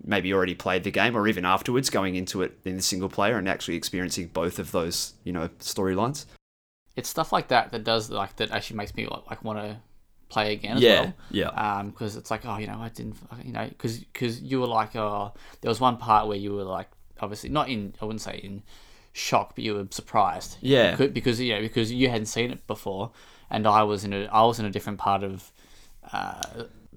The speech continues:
Speaker 2: different part of the boat, so I didn't see what was going on, and
Speaker 1: Yeah.
Speaker 2: it's just like, oh, you know, I, I kinda wanna see what's happening. Um, but I'll, yeah, so what you just said about how the characters switch around, that's sort of what, uh,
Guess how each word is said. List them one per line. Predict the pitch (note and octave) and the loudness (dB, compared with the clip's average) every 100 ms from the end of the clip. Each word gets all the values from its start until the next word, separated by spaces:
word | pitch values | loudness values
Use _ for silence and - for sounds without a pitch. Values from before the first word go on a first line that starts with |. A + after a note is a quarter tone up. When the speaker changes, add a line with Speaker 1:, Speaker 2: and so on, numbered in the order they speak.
| - | -8
Speaker 2:
different | A#2 A2 | -6 -2
part | A2 G2+ | 2 2
of | |
the | G2 | 2
boat, | G2+ G#2+ | 0 0
so | - G#2 | 2 2
I | |
didn't | G#2 G2+ G2+ | 2 -4 -6
see | G#2 G2+ | -4 -4
what | G#2 A2 G#2+ | -2 0 -2
was | - | -2
going | G#2+ F#2+ | -2 0
on, | G#2 A2+ | 0 2
and | G#2 | 2
Speaker 1:
Yeah. | G#2+ F#2+ | 2 2
Speaker 2:
it's | - A#2 | -2 -10
just | A2+ | -10
like, | A2 | -8
oh, | B2 A2 | -8 -8
you | A2 | -10
know, | G2 | -8
I, | G#2+ - | -8 -6
I | A#2 | -6
kinda | A#2+ A2+ | -2 0
wanna | G#2+ G2+ | -2 -6
see | - G#2 | -8 -8
what's | G#2 - - A2 - | -8 -12 -10 -10 -6
happening. | - A#2+ F#2+ - - - - - | -8 -8 -12 -16 -20 -20 -20 -6
Um, | A2+ G#2 G2+ G2+ - - A#2+ | 0 0 0 -4 -10 -12 2
but | B2 | 4
I'll, | C3 C#3 | 4 2
yeah, | C#3+ B2 G#2 | -2 -2 0
so | C3 | 0
what | B2 D3+ | 0 0
you | C#3+ C3 | 0 -2
just | A#2 - | -2 -2
said | A2+ | -2
about | A2 A2 | -2 -2
how | G#2 | -2
the | - | -4
characters | - A2 A2 A2 G#2 - - - - | -4 -4 -2 -6 -6 -12 -20 -20 -18
switch | - - - | -8 -6 -4
around, | A2+ A#2 E3 D#3+ | -2 0 0 -2
that's | - - | -6 -2
sort | B2 | 0
of | A2+ | 0
what, | A2+ - _ - | -4 -6 _ -4
uh, | G#2+ G#2 | -2 -2